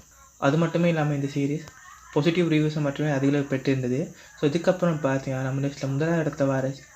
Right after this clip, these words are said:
Disney Plus சீரிஸ் என்னன்னு பார்த்தீங்கன்னா, லோக்கி. So, இந்த லோக்கி சீரிஸ் பார்த்தீங்கன்னா, ஐ எம் டி பி ரேட்டிங் படி எயிட்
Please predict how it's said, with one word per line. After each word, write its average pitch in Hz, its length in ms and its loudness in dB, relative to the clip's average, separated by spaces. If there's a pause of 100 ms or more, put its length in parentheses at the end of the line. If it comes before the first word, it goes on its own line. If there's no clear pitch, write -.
(160)
Disney 139 260 -2
Plus 151 180 -2
சீரிஸ் 147 280 -2
என்னன்னு 139 280 -2
பார்த்தீங்கன்னா, 127 360 -6 (600)
லோக்கி. 160 360 2 (680)
So, - 120 2
இந்த 151 140 4
லோக்கி 165 260 2
சீரிஸ் 147 240 0
பார்த்தீங்கன்னா, 139 360 0
ஐ 139 40 2 (120)
எம் 156 120 2
டி 151 120 2
பி 139 100 2
ரேட்டிங் 135 320 0
படி 131 180 0 (200)
எயிட் 143 160 0